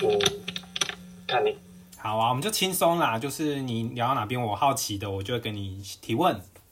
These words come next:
Speaker 1: 嗯，嗯。好啊，就是从，那我就开始了。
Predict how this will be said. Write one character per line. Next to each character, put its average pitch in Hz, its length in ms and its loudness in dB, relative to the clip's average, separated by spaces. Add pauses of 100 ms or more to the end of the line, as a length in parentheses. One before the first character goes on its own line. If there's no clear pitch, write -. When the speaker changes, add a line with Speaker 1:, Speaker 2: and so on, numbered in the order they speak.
(1300)
Speaker 1:
嗯， 123 240 4 (240)
嗯。 - 200 4 (800)
好 - 160 2
啊， 143 120 0
就 220 120 -2
是 226 80 0
从， 143 380 2 (840)
那 185 100 4
我 135 100 8
就 139 100 8
开 147 120 0
始 131 80 -2
了。 117 140 -4